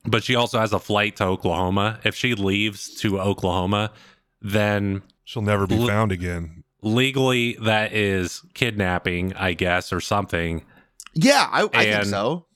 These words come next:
Speaker 1: it may turn everything into a felony. I, I don't know, because she's leaving state lines.
Speaker 2: She disappears into that Oklahoma countryside,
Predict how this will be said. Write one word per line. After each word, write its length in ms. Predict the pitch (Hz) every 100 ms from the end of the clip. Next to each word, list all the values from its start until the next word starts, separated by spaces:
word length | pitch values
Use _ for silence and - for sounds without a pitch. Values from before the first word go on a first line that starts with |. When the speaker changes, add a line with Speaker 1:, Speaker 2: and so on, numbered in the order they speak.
| - _ -
Speaker 1:
it 260 | 104 123
may 440 | 107 117 117 117 110
turn 380 | - 120 113
everything 520 | 110 107 110 98 107 101
into 260 | 98 104
a 60 | 85
felony. 560 | - 95 117 117 131 131
I, 320 | 110 104 98
I 20 |
don't 160 | 95 87
know, 220 | 82 85 _ - - _ _
because 280 | 113 - 104
she's 220 | - 95
leaving 320 | 101 104 101
state 280 | 95 113 101
lines. 520 | 95 95 110 110 - _ _ _ -
Speaker 2:
She 160 | -
disappears 580 | 85 90 82 92 87 80
into 140 | 87
that 240 | 85 85 -
Oklahoma 480 | 87 - 82 90 85
countryside, 680 | - 90 85 - 71 67